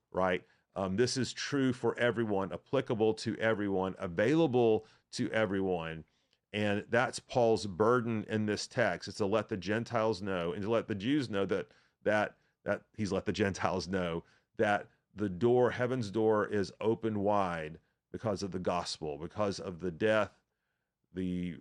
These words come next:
the resurrection, and the ascension of Jesus on our behalf. All right, so that's it for today. We'll close it out tomorrow, Friday, um, our last little devotional here in Romans three before picking up Romans four on Monday. But so glad you've joined us. Let me pray.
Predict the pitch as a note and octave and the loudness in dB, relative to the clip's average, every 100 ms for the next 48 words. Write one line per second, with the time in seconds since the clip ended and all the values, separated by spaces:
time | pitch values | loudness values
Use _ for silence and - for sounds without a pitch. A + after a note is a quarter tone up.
0 | - F#2+ G#2+ G2 G#2+ G#2+ G2+ - A2 F#2+ | -8 -2 0 0 2 0 0 0 0 0
1 | F#2+ - _ _ F2+ F#2 F2+ - G#2+ - | -4 -10 _ _ -6 -4 -2 0 0 0
2 | G#2 - F#2+ E2 F#2+ F#2+ F#2 E2+ - F2 | -2 -2 -4 -2 -2 -2 -4 -6 -8 -6
3 | F2 D#2+ F2 F2 E2+ E2+ E2+ C#2 B1+ - | -6 -4 -2 -2 -2 -6 -6 -6 -8 -12
4 | _ _ _ - A2+ G2 - G#2+ B2 C3+ | _ _ _ 0 2 2 0 2 4 2
5 | - C3 C3+ C3+ C3 B2 G#2 E2 - _ | 0 0 0 0 4 4 4 0 -8 _
6 | _ _ F#2+ - C#3 C#3+ C3+ B2 B2+ B2 | _ _ -8 0 4 4 4 4 4 2
7 | - _ _ - A2+ B2 B2 A#2 G#2+ C3 | -4 _ _ -6 0 4 6 4 4 4
8 | A#2+ A2 G#2 G2+ G2+ _ _ _ _ G2 | 4 6 4 2 0 _ _ _ _ -4
9 | F#2+ F#2 G2+ G#2+ A2 A2 - A#2+ A2+ G#2+ | -4 0 0 4 4 2 0 0 2 4
10 | G#2+ G#2+ - G2+ G#2+ G2+ F#2+ G#2 G2+ F#2+ | 2 2 -2 -4 0 0 0 0 0 -2
11 | - G#2+ G2+ F#2+ G#2 G2+ - A2+ G#2+ G2+ | -4 -2 -2 -2 -2 -2 -4 -8 -2 -2
12 | F#2 G2 F#2+ F2+ - A#2+ G#2+ G2 - _ | 0 0 0 -4 -2 2 4 4 0 _
13 | _ _ _ G2 F#2+ F#2+ G#2 G#2 F#2 D#2+ | _ _ _ -2 -2 0 2 2 0 -4
14 | D#2+ F2+ B2+ A#2 A#2+ G#2 G2 G2+ F2 F2 | -6 -2 2 4 4 2 -2 -2 -2 -4
15 | G2 F#2+ - A#1+ D2+ | -6 -8 -6 -6 -6